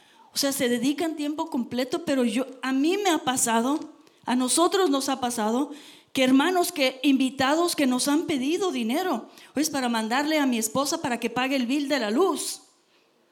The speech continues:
¿Cómo está eso? Oye, préstame tu carro porque, eh, you know, necesito andar aquí, estas iglesias que nos invitaron, pero no tengo para moverme.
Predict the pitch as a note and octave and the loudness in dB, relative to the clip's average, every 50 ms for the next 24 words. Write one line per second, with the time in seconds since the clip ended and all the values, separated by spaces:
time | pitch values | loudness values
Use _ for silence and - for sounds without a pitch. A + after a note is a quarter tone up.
0 | _ _ _ _ _ _ _ _ _ _ _ _ G#2 - _ _ _ _ _ _ | _ _ _ _ _ _ _ _ _ _ _ _ -20 -20 _ _ _ _ _ _
1 | _ _ - - D#4+ B3+ B3 - A3+ G3+ F#3+ G#3+ C#4 C#4+ - G4 C#4 E3+ - - | _ _ -8 -6 -6 -6 -6 -8 -10 -8 -8 -6 -6 -6 -6 -6 -8 -10 -10 -20
2 | - _ _ _ _ _ _ _ _ _ - - - - - - B3 D4 E4 E4 | -20 _ _ _ _ _ _ _ _ _ -20 -20 -20 -14 -4 0 0 2 2 2
3 | - C#4 D4+ D#4+ E4 F4 E4 E4 D#4+ C#4 C4 - C#4 C#4 D#4+ E4+ F4+ E4+ E4+ - | 0 -2 -2 0 0 2 2 2 0 -2 -4 0 0 0 2 2 0 -2 -2 -2
4 | C#4 C4+ C#4 C4 B3 A3+ G#3 G#3 - - - - - - - - - A#3+ B3 B3 | -4 -4 -2 -4 -2 -2 -2 -6 -10 -16 -20 -20 -20 -20 -14 -6 -2 0 2 4
5 | A#3+ A#3+ A#3+ A#3 A#3 A#3 A#3 A#3 - - - - - _ _ _ _ _ - C#4 | 4 4 4 4 2 0 -2 -6 -16 -20 -20 -20 -20 _ _ _ _ _ -4 -2
6 | C4 A#3 G#3+ A3 B3 - B3+ C4 C4 C4 C4 B3+ C#4 C#4+ C#4+ C#4+ D#4 D4 C#4+ C4+ | -2 0 -2 -2 -2 -2 0 0 2 2 2 2 2 0 0 0 0 2 2 2
7 | C4 B3+ C4+ C#4 C#4 C#4 C#4 C#4 C#4+ C#4+ C#4 C4 B3 D4 D4+ D4+ D#4 C#4+ C#4+ C#4+ | 2 2 0 2 0 0 -2 -2 -2 0 0 0 0 -2 0 0 -2 -2 0 -2
8 | A#3 A3 A#3 A#3+ C#4 - D4+ C#4+ B3+ C#4+ C4+ A#3+ A3+ A3 C4 A#3+ A3 A#3 A3+ - | -2 0 0 0 0 0 -2 -2 -2 -2 -2 -2 -2 -2 -2 -2 -2 -2 -2 0
9 | A#3+ C4 C#4 C#4+ C4+ C#4 C4 A#3+ A#3+ A#3+ A#3+ B3 A#3+ B3 C#4 C#4 C#4 C#4 C#4 C4+ | 0 2 2 2 0 0 0 0 2 2 0 0 0 0 0 0 0 0 0 2
10 | C4+ B3+ A#3 A#3 - - - - - _ _ - A#3 A3+ A3+ A3 A3 G#3+ G#3 G3+ | 2 2 2 0 -2 -4 -12 -18 -20 _ _ -2 -2 -2 0 -2 -2 -2 -2 0
11 | A3+ C#4+ D#4 C#4 B3+ A3+ F#3+ F3 | 0 0 0 0 -2 -4 -6 -8